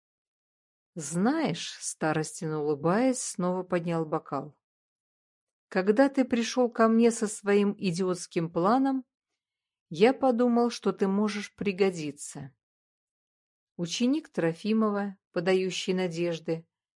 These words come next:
А кого в итоге вижу? Пьянь и конченого барана,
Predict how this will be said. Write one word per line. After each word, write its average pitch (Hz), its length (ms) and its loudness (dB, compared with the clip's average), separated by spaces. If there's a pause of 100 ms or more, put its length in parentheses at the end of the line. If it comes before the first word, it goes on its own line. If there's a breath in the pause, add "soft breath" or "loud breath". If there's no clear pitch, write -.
(280)
А 170 160 0
кого 208 420 2
в 262 140 2
итоге 226 460 2
вижу? 185 600 0 (640)
Пьянь 247 600 2
и 214 140 0
конченого 240 800 2
барана, 214 680 2